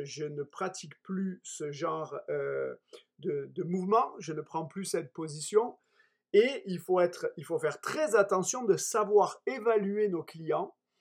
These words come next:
avant de pouvoir leur prescrire un tel mouvement. Moi, je suis plus pour le dos neutre. Bref, une petite arche,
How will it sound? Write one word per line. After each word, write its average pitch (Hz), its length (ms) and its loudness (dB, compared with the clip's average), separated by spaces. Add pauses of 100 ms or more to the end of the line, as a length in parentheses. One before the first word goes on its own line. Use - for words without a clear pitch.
(300)
avant 185 680 4 (100)
de 156 120 0
pouvoir 190 500 4
leur 160 240 -4
prescrire 170 520 -4
un 151 100 -4
tel 202 360 -2
mouvement. 139 420 -10
Moi, 214 260 0
je 180 100 -6
suis 165 220 -10
plus 240 400 -4
pour 190 240 0
le 185 80 4
dos 175 180 4
neutre. 175 340 0
Bref, 214 320 -2
une 190 140 -10
petite - 380 -2
arche, 175 400 -2